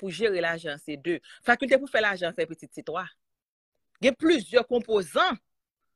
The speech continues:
E sa fè, m di nou, m pa pral fò ansanm avèk nou, m pral ale dousman ansanm avèk nou.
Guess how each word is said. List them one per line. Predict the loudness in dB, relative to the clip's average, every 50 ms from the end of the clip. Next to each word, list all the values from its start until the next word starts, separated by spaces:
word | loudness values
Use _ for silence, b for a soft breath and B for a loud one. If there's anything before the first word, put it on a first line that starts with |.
| _ _ _ _ _ -2
E | 2
sa | 2 4 6
fè, | 4 4 2 0
m | -6 -6 -6 -4
di | -4 -6
nou, | -6 -6 -8 -10 -10 -6
m | -4 -4
pa | 0 2
pral | 4 4 4 2 -2 -8 -12 -6
fò | -2 0 0 0
ansanm | 0 -2 -2 -2 -2
avèk | 0 0 0 -2 -2
nou, | -2 -6 -6
m | -6 -2
pral | 0 0 0
ale | 0 -2 -4 -6 _ -8
dousman | -6 -6 -6 -8 -12 -16 -18 -16 -12 -10 -6 -2 -2 0 -2 -2 _ -4
ansanm | -4 -4 -6 -8 -8 -4 -4 -4 -4 -2 2
avèk | 4 4 4 4 2 -4 _ 0 0 0 0 _ -12
nou. | -18 -18 -18